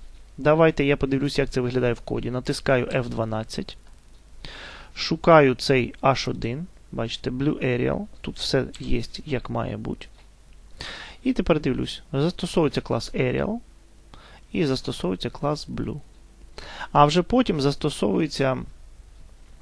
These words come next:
правило, яке застосовується до всіх заголовків першого рівня Text Align Center.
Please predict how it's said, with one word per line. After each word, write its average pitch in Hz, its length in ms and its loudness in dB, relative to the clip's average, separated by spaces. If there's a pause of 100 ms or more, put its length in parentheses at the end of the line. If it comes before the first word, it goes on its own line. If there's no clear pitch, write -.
(200)
правило, 156 480 10
яке 135 540 2
застосовується 131 600 -2
до 131 120 4
всіх 156 300 0
заголовків 131 440 2
першого - 340 0
рівня - 180 -2
Text - 300 -6
Align - 220 -4
Center. - 420 -10